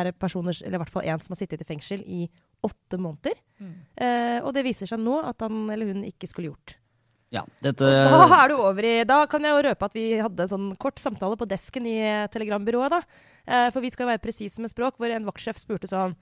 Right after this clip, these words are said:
Speaker 1: «Vi kan skri-, kalle dette for nav-skandalen, ikke sant?» <laughs> Da var det bare sånn, «Eh, ja.»
Speaker 3: Ja.
Speaker 2: Ja.
Speaker 3: Kan, eh, Trine, eh, hvor alvorlig, liksom, gi, tegn et lite sånn bilde. Hva, hva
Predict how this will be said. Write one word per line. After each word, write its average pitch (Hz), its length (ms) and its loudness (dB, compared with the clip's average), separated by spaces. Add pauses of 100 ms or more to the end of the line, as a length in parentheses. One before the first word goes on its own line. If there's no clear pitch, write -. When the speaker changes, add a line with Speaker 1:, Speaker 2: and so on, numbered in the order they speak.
(340)
Speaker 1:
«Vi 233 80 -4
kan 262 160 0
skri-, - 300 -8
kalle 262 240 -2
dette 208 180 -6
for 190 140 -2 (140)
nav-skandalen, 165 1400 -6
ikke 208 160 4
sant?» 262 240 6 (400)
<laughs> - 400 -6
Da 233 80 2
var 220 80 2
det 214 40 -14
bare 196 100 -4
sånn, 175 100 -10 (260)
«Eh, 185 260 0 (280)
ja.» 156 160 -8 (100)
Speaker 3:
Ja. 120 140 -8 (140)
Speaker 2:
Ja. 104 100 -14 (580)
Speaker 3:
Kan, 175 140 2
eh, 160 200 2
Trine, 147 380 4
eh, 143 240 2 (180)
hvor 151 160 8 (240)
alvorlig, 113 640 4 (260)
liksom, 135 240 6
gi, 123 120 2
tegn 143 200 4
et 131 80 4
lite 135 160 6
sånn 135 80 6
bilde. 110 360 4 (120)
Hva, 120 200 6 (280)
hva 135 160 4